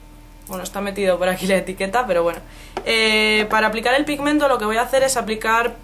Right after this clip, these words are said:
en primer lugar el glitter glue. Ya sabéis que es una prebase especial para glitters, pigmentos y demás. Y lo que voy a hacer va a ser con un pincelito sintético así de bastante precisión. Este es el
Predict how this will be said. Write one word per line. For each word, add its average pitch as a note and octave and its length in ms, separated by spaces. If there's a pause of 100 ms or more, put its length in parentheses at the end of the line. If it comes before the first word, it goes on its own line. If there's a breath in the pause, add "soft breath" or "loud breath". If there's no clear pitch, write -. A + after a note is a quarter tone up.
en A3 120
primer A3 280
lugar A3 260
el G#3 140
glitter G3+ 340
glue. C4+ 300
Ya A#3 140
sabéis A3 260
que A3+ 60
es A3 100
una G#3 180
prebase G3+ 300
especial G#3 500
para F#3+ 240
glitters, A#3 680
pigmentos G3+ 680
y F#3 40
demás. A#3 380 (480 loud breath)
Y B3 60
lo B3+ 160
que B3+ 80
voy B3+ 140
a C#4 40
hacer D4 320
va C4+ 60
a - 20
ser C4 180
con G#3 140
un A3+ 100
pincelito A#3+ 440
sintético A#3+ 560
así A3 320
de G#3 280
bastante G3+ 420
precisión. A3 680 (560 loud breath)
Este A3+ 440
es A3+ 180
el G#3 300